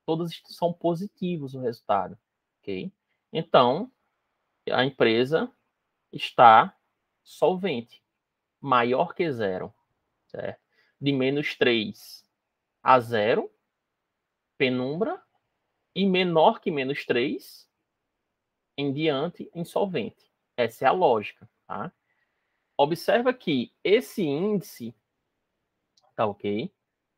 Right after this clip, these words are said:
Ele vai ser calculado anualmente, certo? Pra cada ano você vai fazer essa previsão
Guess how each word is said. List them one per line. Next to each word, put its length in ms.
Ele 180
vai 160
ser 160
calculado 720
anualmente, 840
certo? 420
Pra 140
cada 420
ano 380
você 240
vai 180
fazer 460
essa 220
previsão 680